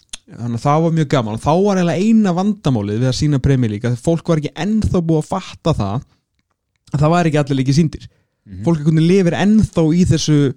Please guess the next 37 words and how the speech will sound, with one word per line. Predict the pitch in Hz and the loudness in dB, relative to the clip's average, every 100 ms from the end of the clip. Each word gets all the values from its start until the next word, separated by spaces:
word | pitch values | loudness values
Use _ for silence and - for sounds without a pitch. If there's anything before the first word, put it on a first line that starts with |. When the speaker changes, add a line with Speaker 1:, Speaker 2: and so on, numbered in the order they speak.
| _ _ _ _ _ | _ _ _ _ _
Speaker 1:
sem | - 143 | -2 0
sagt, | - | 0
hérna, | 139 143 135 131 123 107 80 - - - | -2 0 0 0 0 -2 -6 -12 -12 -2
dæmi | 147 147 139 | 0 2 2
þegar | 143 131 | 2 0
allt | 156 - - | 0 -2 0
í | 147 | 2
einu, | 139 117 | 2 -2
þegar | 139 139 - | -2 -2 0
Ísland | 165 - 170 147 | -2 0 0 0
og | 147 | 0
Malta | 185 - - 151 | -4 -8 -2 2
voru | 143 143 | 4 4
einu | 143 170 160 | 4 2 4
löndin | 143 160 175 147 | 4 2 0 -2
sem | 135 | -2
að | 131 | -2
sýndu | 165 - | -2 -2
alla | - 202 _ _ 151 143 | -4 -6 _ _ 0 2
leikina | 175 180 143 123 127 _ _ _ - | 2 0 -2 -2 -4 _ _ _ -2
í | 156 | 0
ensku | 156 - 175 | 0 2 2
úrvalsdeildinni | 165 117 110 113 | 2 -2 -2 -2
í | 131 | 2
einhver, | 139 143 135 - - _ - | 2 2 -2 -4 -20 _ -8
man | 139 208 | -2 0
ekki | 214 | 0
hvað | 160 | 0
það | 147 | 0
var | 156 | -2
lengi, | 196 - | -4 -6
fimm, | - 175 | -4 -2
sex | - 185 - | -2 -6 -4
ár | 202 156 | -2 -2
eða | - | -2
Speaker 2:
Já, | |
Speaker 1:
eitthvað. | 98 - | -8 -12